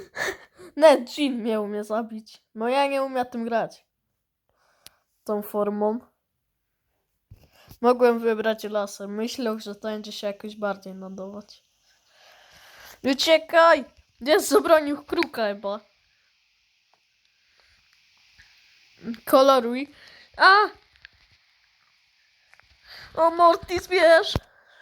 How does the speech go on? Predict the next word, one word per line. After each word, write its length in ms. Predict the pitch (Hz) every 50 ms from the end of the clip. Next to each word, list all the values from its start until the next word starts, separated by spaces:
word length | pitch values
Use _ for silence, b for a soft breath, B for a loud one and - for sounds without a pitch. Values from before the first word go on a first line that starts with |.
| b b b b b b _ _ _ _ _ _ _ _ _ _ _ _ _ _ _ _ _ _ _ _ _ _ _ _ _ _ _ 415 370 _ _ _ _ _ _ _ _ _ _ _ _ _ _ _ _ _ _ _ _ _ _ _ _ _ _ _ b b b b b b
Aj! 680 | - 233 247 240 240 240 240 233 226 220 170 220 -